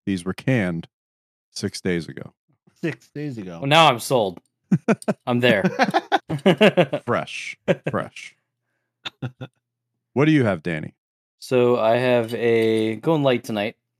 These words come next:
Speaker 3: I have a Brewer's Alley, also in Frederick, Maryland.
Speaker 1: Mm.
Speaker 3: Uh, Kolsch. One of the better Kolsch's that I've had in the area. Um, their,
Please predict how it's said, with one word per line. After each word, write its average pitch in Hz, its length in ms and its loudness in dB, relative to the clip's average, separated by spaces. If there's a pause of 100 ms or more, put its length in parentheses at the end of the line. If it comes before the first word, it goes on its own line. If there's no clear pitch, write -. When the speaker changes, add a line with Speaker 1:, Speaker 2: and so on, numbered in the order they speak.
(160)
Speaker 3:
I 120 60 -4
have 110 180 -2
a 107 340 2
Brewer's 123 680 0
Alley, 107 560 -2
also 98 460 -4
in 85 180 -10
Frederick, 87 320 -8
Maryland. 82 400 -12 (260)
Speaker 1:
Mm. 131 280 -4 (180)
Speaker 3:
Uh, 98 260 -2
Kolsch. - 460 0 (1000)
One 127 120 0
of 143 60 4
the 139 60 2
better 131 240 4
Kolsch's 123 460 0
that 107 120 0
I've 98 120 0
had 95 320 0 (240)
in 104 120 -8
the 95 120 -4
area. 92 400 -4 (1000)
Um, 87 440 -8 (580)
their, 101 460 0